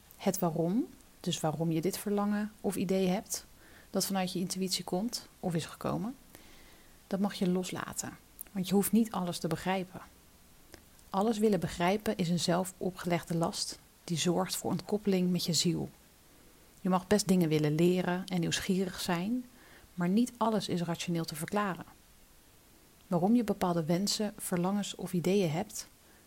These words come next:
dat hoef je niet altijd direct te begrijpen. Ze zijn er gewoon. En soms duurt het even voordat je de logica ervan inziet. Blijf actief.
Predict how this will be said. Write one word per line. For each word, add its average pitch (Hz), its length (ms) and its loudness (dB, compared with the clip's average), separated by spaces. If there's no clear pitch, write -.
dat 170 140 -6
hoef 175 140 -2
je 175 100 0
niet 190 220 2
altijd 185 380 -2
direct 165 300 0
te - 80 -4
begrijpen. 156 540 -6
Ze - 180 0
zijn 175 220 4
er 208 100 0
gewoon. 151 360 -10
En 170 100 -4
soms 214 320 2
duurt 196 220 2
het 196 120 -6
even 185 440 2
voordat 175 300 0
je 170 80 2
de 170 160 2
logica 165 420 0
ervan 143 220 -6
inziet. 147 560 -6
Blijf 185 340 2
actief. - 560 -4